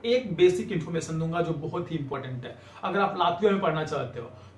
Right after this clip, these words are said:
तो आपको ये जानना जरूरी होगा कि आपका ट्यूशन फी कितना लग रहा है और उस ट्यूशन फी को कैसे फाइंड आउट करना है। तो सबसे पहले मैं आपको बताऊंगा कि जनरल कितना लग-, कितना खर्चा हो जाना चाहिए, आसपास में कितना खर्चा हो जाता है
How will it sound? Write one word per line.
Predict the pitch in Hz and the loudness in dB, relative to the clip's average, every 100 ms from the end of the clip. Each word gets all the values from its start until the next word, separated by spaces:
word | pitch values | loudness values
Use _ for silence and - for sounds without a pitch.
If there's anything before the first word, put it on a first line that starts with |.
| - | -4
तो | |
आपको | 190 190 220 | -2 2 4
ये | 233 | 6
जानना | 220 196 190 | 6 4 4
जरूरी | 180 180 196 | 6 6 8
होगा | 196 | 6
कि | - | 4
आपका | 180 175 | 0 -2
ट्यूशन | - 185 175 190 | -4 -2 -2 -2
फी | 180 | -4
कितना | 190 160 160 143 | -6 -8 -4 -2
लग | 131 | 0
रहा | 139 143 | 0 -4
है | 143 - - - - 165 | -6 -12 -20 -20 -10 0
और | 165 175 | 2 4
उस | 165 - - - - | 2 0 -14 -20 -6
ट्यूशन | 202 214 220 | 0 4 4
फी | 208 | 2
को | 185 | 2
कैसे | 180 175 196 | 4 4 2
फाइंड | - 156 151 | -2 -4 -2
आउट | 143 131 | -2 -2
करना | 127 117 - | -6 -8 -12
है। | - - - - | -18 -20 -20 -2
तो | 196 | 0
सबसे | - - 208 | 0 4 4
पहले | 160 127 120 - - - - 190 | 4 -2 -6 -10 -20 -20 -10 0
मैं | |
आपको | 180 - 208 | 0 2 0
बताऊंगा | 190 190 196 196 | 2 2 2 2
कि | 208 240 240 - | 0 -2 -4 -8
जनरल | 147 185 190 214 202 | 2 4 6 8 6
कितना | - 180 180 | 4 -2 0
लग-, | 165 - | 0 0
कितना | 175 180 | -4 -4
खर्चा | - 160 175 | -2 -2 -2
हो | 156 | -2
जाना | 147 139 | -2 -2
चाहिए, | 135 143 | -4 -4
आसपास | 131 - 143 147 | -4 -4 -8 -6
में | |
कितना | 151 160 | -6 -6
खर्चा | 160 156 151 | -6 -4 -2
हो | 151 | 0
जाता | 151 127 131 | 0 -2 -2
है | 131 - | -4 -6